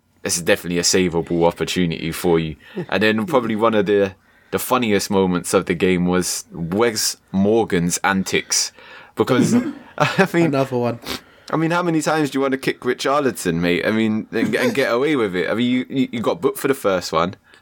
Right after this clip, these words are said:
Speaker 1: then you got another one when you pushed him off the pitch, and the referee said, "All right, mate, I think it's time you settled down a little bit." And then he, he took that warning,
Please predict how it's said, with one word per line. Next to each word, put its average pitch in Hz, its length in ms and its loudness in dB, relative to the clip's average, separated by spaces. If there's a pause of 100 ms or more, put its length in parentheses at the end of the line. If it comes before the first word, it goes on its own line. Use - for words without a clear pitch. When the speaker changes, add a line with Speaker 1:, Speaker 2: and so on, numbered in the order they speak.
(160)
Speaker 1:
then 120 100 2
you 147 80 2
got 127 160 2
another 120 240 2
one 113 140 4
when 110 80 2
you 104 80 0
pushed - 320 -2
him 113 100 0
off 113 180 0
the 104 120 2
pitch, - 340 0
and 104 140 2
the 104 80 4
referee 110 400 2
said, 101 180 2
"All 113 120 4
right, 85 160 0
mate, 90 240 -2 (420)
I - 100 0
think 101 220 0
it's 90 100 -2
time 95 220 2
you 92 120 2
settled 90 360 2
down 95 240 2
a - 20 -2
little 80 220 0
bit." 113 220 0 (580)
And 135 220 0
then 135 180 2
he, 127 200 -2
he 131 180 0
took 131 240 0
that 113 180 2
warning, 113 500 2